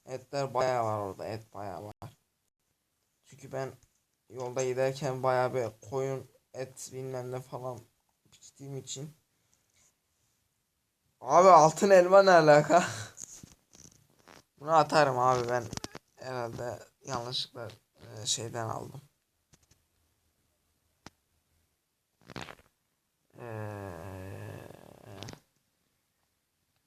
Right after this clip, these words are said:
o burada kalsın. Yanlışlıkla şeyden almışımdır belki. Ee, neydi ya? Adını unuttum ha.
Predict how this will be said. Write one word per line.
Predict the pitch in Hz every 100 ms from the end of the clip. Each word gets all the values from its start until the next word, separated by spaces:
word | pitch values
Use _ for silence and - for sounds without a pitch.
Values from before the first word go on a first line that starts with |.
| _
o | 143
burada | 127 127 131
kalsın. | - - - - - 151 - - _ _ _ _ _ - - _ _ _ _ _ - - - - _ 131
Yanlışlıkla | 135 139 139 - 127
şeyden | 135 120 110 123
almışımdır | 113 117 - 95 101 107 98
belki. | 90 - - - _ _ - _ _ _ _ _ _ _ _ _ _ _ _ _ _ _
Ee, | - 120 123 113 123
neydi | 151 160
ya? | 160 160
Adını | 170 156 156 170
unuttum | 170 156 - 147
ha. | 156 156